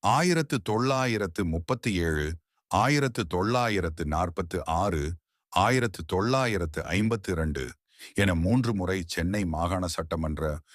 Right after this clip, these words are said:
உறுப்பினராக கடலூர் தொகுதியிலிருந்து அஞ்சலை அம்மாள் தேர்வு செய்யப்பட்டார்.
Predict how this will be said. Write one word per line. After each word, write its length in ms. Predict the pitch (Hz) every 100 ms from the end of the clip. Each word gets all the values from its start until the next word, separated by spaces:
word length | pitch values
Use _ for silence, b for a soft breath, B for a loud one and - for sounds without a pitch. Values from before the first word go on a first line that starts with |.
| B -
உறுப்பினராக 920 | 95 123 117 92 80 80 78 80 73 82 _ -
கடலூர் 560 | 98 98 135 131 - -
தொகுதியிலிருந்து 720 | 90 98 95 78 78 80 82
அஞ்சலை 420 | 76 82 78 73 73 - _ -
அம்மாள் 440 | 80 87 87 82 78
தேர்வு 220 | 85 76
செய்யப்பட்டார். 580 | - 69 67 65 67